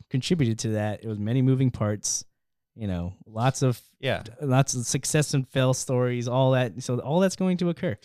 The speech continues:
Speaker 2: Yeah. So, so let me, let me paint, um, sort of an, another analogy. So we talked about how WordPress supports, it underpins four hundred fifty-five million websites
Speaker 1: Mm-hmm.
Speaker 2: out of one point three billion.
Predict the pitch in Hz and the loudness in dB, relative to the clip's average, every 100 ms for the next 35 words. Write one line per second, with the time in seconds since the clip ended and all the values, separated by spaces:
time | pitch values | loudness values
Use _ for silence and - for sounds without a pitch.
0 | - _ - 143 113 98 - 120 110 - | -20 _ -2 2 2 0 -2 -2 -2 -6
1 | 120 143 190 - 139 170 151 156 135 110 | -4 -2 -4 -4 -6 -4 -2 -2 -4 -4
2 | 117 113 101 - 139 131 110 104 - 107 | -2 -2 -4 -4 -2 -2 -2 -6 -6 -4
3 | 117 110 101 98 87 82 78 - 104 117 | -2 -2 -2 -2 -4 -8 -8 -4 -2 -2
4 | 135 143 156 143 120 117 113 101 101 _ | -2 -2 -2 -2 -2 -2 -2 -2 -6 _
5 | _ _ - 113 143 156 - 101 101 - | _ _ -10 -2 -2 -2 -2 -2 -2 -6
6 | - 117 107 98 - - - _ - 123 | -6 -4 -4 -4 -8 -10 -16 _ -10 -8
7 | - 139 147 - 131 120 110 - 147 131 | -4 -4 -4 -4 -4 -4 -6 -2 -2 0
8 | 135 120 101 131 120 - 110 98 107 110 | -2 -4 -4 -6 -6 -2 0 0 -4 -4
9 | 92 104 - 82 - - - _ _ 120 | -4 -6 -6 -12 -14 -18 -20 _ _ -12
10 | 110 117 120 127 117 107 131 139 147 139 | -10 -4 0 2 0 0 -4 -2 -6 -6
11 | 135 113 110 82 76 | -8 -4 -4 -6 -12